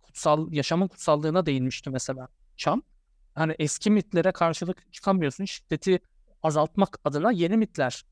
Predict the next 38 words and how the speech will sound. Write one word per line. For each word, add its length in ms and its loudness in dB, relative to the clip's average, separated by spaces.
üretiyoruz. 520 -2
Ancak 520 -2
bunlar 220 2
aslında 300 0
kanal 320 0
değiştiriyor. 420 -4
Yani 180 -2
şiddetin 360 -4
uygulandığı 440 2
yerler 380 0
değişiyor 340 -2
sadece 280 0
yıllar 260 -4
içerisinde. 460 -12
Kutsallık 500 0
da 60 4
kendisi 400 0
çünkü 320 -4
bir 100 -2
mit 220 -2
ama 160 2
ihtiyaç 440 0
duyduğumuz, 520 -2
e, 140 0
barışı 240 2
tesis 320 -2
etmek 280 0
adına, 280 0
e, 80 -4
uygulamamız 580 2
gereken, 280 -2
inanmamız 480 0
gereken 360 -4
bir 140 -10
mit. 260 -10
E, 200 0
diğerlerine 520 2
göre 260 0